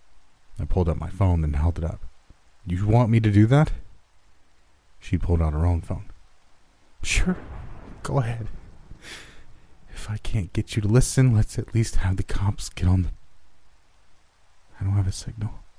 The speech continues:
I always have signal here." I looked back at my own phone.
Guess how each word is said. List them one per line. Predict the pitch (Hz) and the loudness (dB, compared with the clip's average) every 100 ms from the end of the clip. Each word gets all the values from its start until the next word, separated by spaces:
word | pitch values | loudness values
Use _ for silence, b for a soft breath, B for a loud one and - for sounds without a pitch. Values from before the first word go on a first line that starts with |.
| - - - - - - - - - - - - - - - | -18 -18 -20 -20 -20 -20 -20 -20 -20 -18 -18 -16 -14 -10 -8
I | |
always | 120 117 - | -2 0 2
have | - | 0
signal | - 110 113 | -2 -2 -2
here." | 110 - - - - - - _ - - - - - - - - - _ - - - _ - - _ - - | -2 -8 -14 -18 -20 -20 -20 _ -20 -20 -20 -20 -20 -20 -20 -20 -20 _ -20 -20 -20 _ -20 -20 _ -20 0
I | 80 | 2
looked | 76 - | 2 0
back | 73 - | -2 -4
at | - | -6
my | 76 | -2
own | 82 80 | 0 -2
phone. | - - | -4 -10